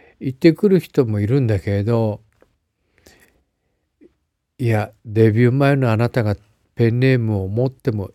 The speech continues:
意味はないからね。厳しいようだけど、そういう言い方を僕はします。あの、こう、うちの小説講座に関して言うと、小説家ごっこじゃないからさ。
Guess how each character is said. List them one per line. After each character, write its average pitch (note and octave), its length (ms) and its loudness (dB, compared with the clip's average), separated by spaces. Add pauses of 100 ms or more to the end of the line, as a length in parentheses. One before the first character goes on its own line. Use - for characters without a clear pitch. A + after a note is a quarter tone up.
(160)
意 B2 140 -2
味 C3 140 4
は F2+ 140 0
な G#2 200 2
い B2 80 2
か G#2 160 -4
ら E2 120 -6
ね。 G2 200 -6 (420)
厳 G#3 280 2
し - 160 -4
い - 40 4
よ G3 180 6
う D3 60 2
だ C3+ 160 2
け D#3 100 2
ど、 C#3 140 2
そ - 260 -4
う F3 60 2
い E3 80 0
う D3+ 180 2
言 D3 140 -4
い C3+ 60 0
方 C#3 260 -2
を C3+ 40 -2
僕 C#3+ 360 -2
は D3 100 4
し - 180 -8
ま G2+ 160 -4
す。 - 140 -20 (1700)
あ C3+ 180 0
の、 G2+ 640 -4 (1300)
こ - 280 2
う、 E3+ 60 4
う E3+ 40 4
ち - 160 -4
の A3+ 120 4
小 G#3+ 180 0
説 G#3 280 -2
講 G#3+ 220 0
座 F#3+ 140 4
に E3 120 0
関 F3+ 280 2
し - 80 -8
て E3+ 160 -2
言 D#3+ 140 2
う D#3+ 60 -2
と、 D#3 420 2 (360)
小 G3 320 2
説 - 240 0
家 G3+ 220 2 (300)
ご F#3+ 160 4
っ A#3 100 -12
こ E3 100 2
じ G2 100 0
ゃ D#2 80 -2
な D2 140 -4
い C#2+ 60 -8
か F2 140 -6
ら D#2 120 -6
さ。 - 320 -4